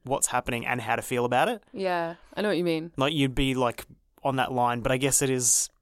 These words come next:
Speaker 1: Korean as well, so they sort of like it to go in the direction that they want it to go as well. They want you to feel a certain way and they don't want it to be, like, muddy.
Speaker 2: But I mean, all reality shows in a way are,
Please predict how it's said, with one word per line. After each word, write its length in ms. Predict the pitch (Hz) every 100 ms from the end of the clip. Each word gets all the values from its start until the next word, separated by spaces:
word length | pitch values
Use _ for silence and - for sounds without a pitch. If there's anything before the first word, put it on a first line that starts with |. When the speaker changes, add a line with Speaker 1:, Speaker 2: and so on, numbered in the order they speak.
| _ -
Speaker 1:
Korean 380 | 139 131 127
as 120 | 127 120
well, 220 | 131 170
so 160 | -
they 220 | 120 120 117
sort 260 | - 135
of 200 | 127 - - _ _
like 400 | 139 135 127 123
it 140 | - -
to 80 | 135
go 200 | 131 127
in 100 | 123
the 60 |
direction 400 | 120 123 117 131
that 80 | 123
they 120 | 123
want 160 | 123 131
it 80 | -
to 100 | 123
go 260 | 123 156 170
as 160 | 123 117
well. 200 | 131 170 _ _ _ -
They 100 | 123
want 240 | 123 131 123
you 140 | 120
to 80 | 123
feel 240 | 135 123
a 20 | 120
certain 220 | 127 120
way 160 | 117
and 80 | 117
they 100 | 113
don't 160 | 113 113
want 140 | 110
it 60 | 104
to 80 | 117
be, 100 | 113
like, 220 | 113 113
muddy. 360 | 117 120 139 - _ -
Speaker 2:
But 100 | 302
I 60 |
mean, 180 | 320 320
all 160 | 240 247
reality 380 | 208 202 185
shows 340 | 185 190 175 165
in 80 | 170
a 60 | 165
way 260 | 170 165
are, 240 | 156 156